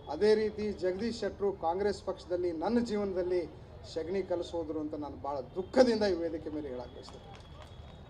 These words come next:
ನನಗೆ ಬಹಳ ದುಃಖದಿಂದ ಈ ವೇದಿಕೆ ಮೇಲೆ ನಾನು ಹೇಳಕ್ ಬಯಸ್ತೇನೆ. ರಾಜಕಾರಣ ಮಾತಾಡಬಾರ್ದು, ಪೂಜ್ಯರು ಬಹಳ ಜನ ಇದಾರ. ಇವತ್ತು ನಮ್ಮ ಸಮಾಜಕ್ಕೆ,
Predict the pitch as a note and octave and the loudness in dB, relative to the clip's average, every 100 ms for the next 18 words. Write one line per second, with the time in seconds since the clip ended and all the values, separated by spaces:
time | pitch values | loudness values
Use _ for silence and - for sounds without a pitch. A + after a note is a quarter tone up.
0 | - - - D#3 E3 D#3 F#3 G3+ F#3+ - | -16 -16 -10 -4 -2 2 4 2 0 0
1 | A3 G#3 G3 E3+ E3 E3 E3 D3+ C#3+ B2 | 0 2 4 4 2 -2 -4 -4 -4 -6
2 | A#2 A2 - A2 - - - - - - | -8 -10 -12 -14 -14 -16 -16 -16 -16 -16
3 | - - - - - - - - - - | -18 -18 -18 -18 -18 -18 -18 -18 -18 -18
4 | - - - - - C3 D#3+ G#3+ - A#3 | -18 -18 -18 -18 -16 2 4 4 6 4
5 | A3+ G#3+ G#3 B3 A#3+ A3 G#3 G3+ G#3+ A3 | 6 8 8 8 6 6 6 2 0 2
6 | A3+ A3 G3 G#3 G#3 G3+ F#3+ F3+ E3+ D3+ | 4 6 8 8 8 2 0 0 -2 -4
7 | - - - - - - - - - - | -10 -16 -16 -14 -16 -16 -18 -16 -16 -16
8 | - G#3 A3 A3+ G#3+ G#3+ G#3 - G#3 A#3 | -2 2 4 4 4 4 2 0 4 6
9 | G#3+ A#3 A#3 G#3+ F3 | 6 4 6 6 6